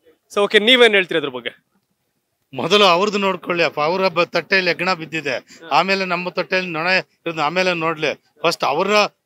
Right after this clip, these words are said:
Speaker 2: ಬಚಾವ್ ಆಗೋದಕ್ಕೆ ನೋಡ್ತಾ ಇದ್ದಾರೆ ಹೊರತು ಇನ್ನೊಂದು ಜನಗಳೇನ್ ದಡ್ರಲ್ಲ. ನಮ್ಗಿಂತ ಮುಂಚೆ ಅವ್ರು ಹೋಗಿಬಿಟ್ಟು "ನಾವು ತಪ್ಪು ಮಾಡಿಲ್ಲ, ನಾವು ತಪ್ಪು ಮಾಡಿಲ್ಲ" ಅಂತ ಹೇಳ್ಬಿಟ್ಟು ಹೇಳ್ತಾ, ಅದಕ್ಕೇನಾದ್ರು ಅರ್ಥ ಏನಾದ್ರು ಇದೆಯಾ?
Speaker 1: ಜನ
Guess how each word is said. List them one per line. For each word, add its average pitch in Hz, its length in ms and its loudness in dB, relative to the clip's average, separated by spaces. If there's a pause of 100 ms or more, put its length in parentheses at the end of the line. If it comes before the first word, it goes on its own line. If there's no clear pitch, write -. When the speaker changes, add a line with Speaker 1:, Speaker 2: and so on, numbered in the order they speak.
Speaker 2:
ಬಚಾವ್ 202 340 2
ಆಗೋದಕ್ಕೆ 196 280 -4
ನೋಡ್ತಾ 180 320 -6
ಇದ್ದಾರೆ 175 260 -4
ಹೊರತು 165 260 -8
ಇನ್ನೊಂದು 175 420 -6 (260)
ಜನಗಳೇನ್ 190 520 -2
ದಡ್ರಲ್ಲ. 180 400 0 (380)
ನಮ್ಗಿಂತ 190 380 -4
ಮುಂಚೆ 196 300 -4
ಅವ್ರು 175 240 -2
ಹೋಗಿಬಿಟ್ಟು 175 600 -4 (160)
"ನಾವು 180 140 4
ತಪ್ಪು 208 300 -2
ಮಾಡಿಲ್ಲ, 190 300 0
ನಾವು 185 180 -4
ತಪ್ಪು 196 280 -4
ಮಾಡಿಲ್ಲ" 196 260 -2
ಅಂತ 185 160 -8
ಹೇಳ್ಬಿಟ್ಟು 185 300 -12 (320)
ಹೇಳ್ತಾ, 196 220 0
ಅದಕ್ಕೇನಾದ್ರು 220 640 -2
ಅರ್ಥ 185 220 2 (160)
ಏನಾದ್ರು 190 300 -2
ಇದೆಯಾ? 254 280 0
Speaker 1:
ಜನ 294 80 2